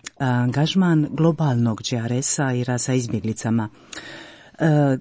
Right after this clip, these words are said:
treba dignuti glas. Knjiga je Benoit de Sinetia, francuskog katoličkog svećenika, poznatog po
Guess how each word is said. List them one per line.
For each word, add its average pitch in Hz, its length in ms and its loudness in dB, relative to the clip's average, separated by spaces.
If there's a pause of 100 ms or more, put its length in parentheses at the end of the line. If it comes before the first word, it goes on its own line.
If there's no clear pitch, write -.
treba 190 240 2
dignuti 196 480 4
glas. 131 640 4 (160)
Knjiga 190 360 6
je 147 440 6
Benoit 147 480 6
de 139 160 4
Sinetia, 135 760 2 (360)
francuskog 165 800 0
katoličkog 156 640 0
svećenika, 127 760 2 (320)
poznatog 151 800 4
po 117 460 0